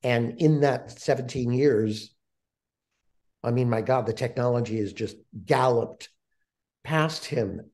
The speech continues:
I wouldn't know where to begin. And especially, well, I'm older, but, you know, he's almost fifty. He hasn't thought about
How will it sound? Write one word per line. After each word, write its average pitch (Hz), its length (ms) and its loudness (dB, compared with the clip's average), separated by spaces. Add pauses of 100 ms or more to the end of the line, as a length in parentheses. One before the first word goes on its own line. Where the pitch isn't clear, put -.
I 127 100 -2
wouldn't 139 280 0
know 127 120 0
where 123 160 0
to 117 60 -2
begin. 110 580 0 (160)
And 170 120 -2
especially, 139 800 0 (420)
well, - 300 -12 (240)
I'm - 280 -6
older, 143 420 -2 (320)
but, 120 200 2 (760)
you 131 140 2
know, 135 160 4
he's 139 300 -6
almost 160 460 2
fifty. 107 680 -4 (1400)
He 135 160 -4
hasn't 151 500 -2
thought 147 280 0
about 107 540 -2